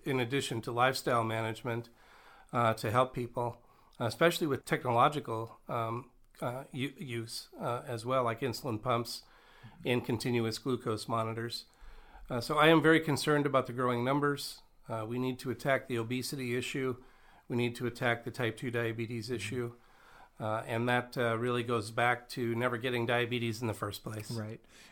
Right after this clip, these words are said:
Speaker 2: And so you've sort of answered or anticipated the next question, but you do a lot of work with the American Diabetes Association, A D A. Um, are there some general A D A,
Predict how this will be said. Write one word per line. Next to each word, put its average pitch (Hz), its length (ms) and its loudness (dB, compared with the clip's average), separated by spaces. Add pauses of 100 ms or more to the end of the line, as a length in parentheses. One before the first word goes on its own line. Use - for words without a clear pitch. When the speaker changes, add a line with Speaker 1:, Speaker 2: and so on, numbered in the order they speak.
Speaker 2:
And 151 100 4
so 180 120 6
you've 156 200 8
sort 160 180 10
of 123 140 6 (160)
answered 147 400 6
or 127 60 8
anticipated 123 680 4
the 110 80 4
next 113 260 2
question, 110 440 0
but 113 240 0
you 143 80 6
do 170 160 10
a 165 40 12
lot 151 180 12
of 127 80 4
work 135 180 4
with 127 160 -2
the 127 80 2
American 117 400 4
Diabetes 110 500 -2
Association, 127 800 2
A 127 180 2
D 127 200 4
A. 143 200 4 (440)
Um, 151 340 8
are 170 140 6
there 160 140 10
some 147 520 4
general 143 480 8
A 147 140 6
D 139 180 6
A, 123 180 4